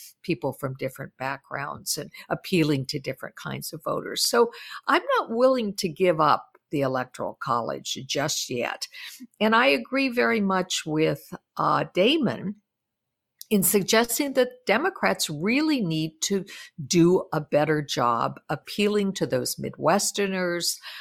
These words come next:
um, Westerners outside of, you know, places like Colorado, which, you know, it's, it's Denver and, and Boulder and then the rest of Colorado. Uh, it's not the entire state,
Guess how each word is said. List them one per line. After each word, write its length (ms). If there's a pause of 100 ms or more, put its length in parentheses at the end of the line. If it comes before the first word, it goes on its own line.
(180)
um, 540 (140)
Westerners 880
outside 460
of, 300
you 100
know, 80
places 480
like 140
Colorado, 560
which, 400
you 80
know, 220
it's, 200 (220)
it's 240
Denver 580
and, 240 (100)
and 220
Boulder 380
and 160
then 140
the 100
rest 320
of 80
Colorado. 720 (340)
Uh, 260
it's 220
not 240
the 140
entire 420
state, 460